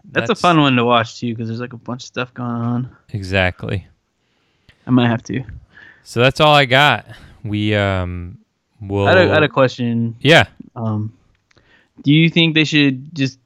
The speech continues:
Speaker 1: get rid of December pay-per-views?
Speaker 2: No, I think the pay-per-views are important because it's, like, a building block. You know, you have to have storylines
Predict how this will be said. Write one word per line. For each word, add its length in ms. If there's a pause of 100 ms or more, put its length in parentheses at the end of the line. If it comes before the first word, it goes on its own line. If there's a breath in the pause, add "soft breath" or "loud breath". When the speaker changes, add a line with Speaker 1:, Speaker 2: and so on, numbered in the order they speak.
Speaker 1:
get 100
rid 220
of 180
December 460
pay-per-views? 1000 (1200)
Speaker 2:
No, 460 (720)
I 120
think 500 (320)
the 100
pay-per-views 720
are 120
important 720
because 380
it's, 500 (600)
like, 180
a 80
building 540
block. 500 (960)
You 140
know, 80
you 200
have 240
to 60
have 160
storylines 1120